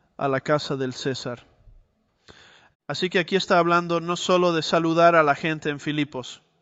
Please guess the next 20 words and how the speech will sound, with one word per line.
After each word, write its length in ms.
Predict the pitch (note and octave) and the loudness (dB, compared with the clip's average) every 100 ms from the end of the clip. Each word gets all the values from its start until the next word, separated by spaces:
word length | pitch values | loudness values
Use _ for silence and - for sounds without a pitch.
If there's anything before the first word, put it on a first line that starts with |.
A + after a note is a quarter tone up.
| _ _ _ _ - | _ _ _ _ 0
habla 280 | D#3 E3 E3 | 2 4 4
de 100 | D3+ | 2
gente 400 | - E3+ E3 E3+ | 0 -2 -2 -4
que 140 | D#3+ | -4
conoció 440 | D#3 D3+ C#3+ - D#3+ | -4 -4 -4 -4 -4
en 100 | D3+ | 0
Roma 440 | E3+ F#3 D#3+ C3+ | 2 2 2 -2
debido 600 | C#3 C#3 D#3 D#3+ D#3+ D3+ | -2 0 0 2 0 2
a 180 | C#3+ C#3+ | 2 2
su 420 | C3+ - D3+ D3 - | 0 -4 -2 -2 -4
encarcelamiento 1000 | D3+ D3+ D3 C#3 D#3 C3+ C#3 D3 D3 C#3 | -6 -2 -2 0 -2 -2 -4 -6 -6 -6
en 120 | C3 | -4
Roma. 400 | C3+ C3 A#2+ B2 _ _ _ _ _ _ _ _ _ _ | -2 -2 -4 -10 _ _ _ _ _ _ _ _ _ _
Y 100 | D3+ | 0
ahora 240 | D3+ E3 E3+ | 4 4 2
envía 320 | D#3+ D#3+ D#3+ | 0 2 2
a 140 | C#3+ | 2
Filipos 680 | D3 D3 C#3+ C#3+ D3+ C#3 - - | -2 -2 -4 -4 -4 -8 -10 -16
su 220 | - D3+ | -8 -8
saludo. 580 | - C3+ C3+ C#3 B2 | -4 -2 -2 -4 -6